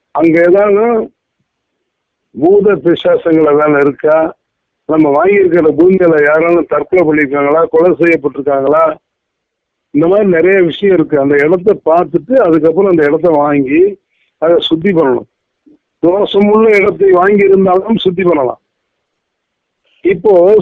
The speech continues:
சமீபத்துல எங்க ஊரு பக்கத்துல நம்ம கொடையூர் மெயின்ல இருந்து ஒரு சின்ன கிராமம், அவங்க ஒரு பெரிய வி ஐ பி,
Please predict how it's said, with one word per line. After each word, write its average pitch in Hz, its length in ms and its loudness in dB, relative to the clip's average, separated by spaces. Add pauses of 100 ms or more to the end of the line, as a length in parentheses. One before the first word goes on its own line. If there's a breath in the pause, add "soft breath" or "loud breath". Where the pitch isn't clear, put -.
சமீபத்துல 185 640 0 (720)
எங்க 175 340 2
ஊரு 226 180 2
பக்கத்துல 160 760 0 (400)
நம்ம 180 400 0 (360)
கொடையூர் 180 880 2 (520)
மெயின்ல 180 380 2
இருந்து 180 220 2
ஒரு 156 180 2
சின்ன 165 200 0
கிராமம், 135 600 -4 (680)
அவங்க 208 220 2
ஒரு 202 140 0
பெரிய 202 300 2
வி 185 360 2
ஐ 170 80 0
பி, 147 380 -2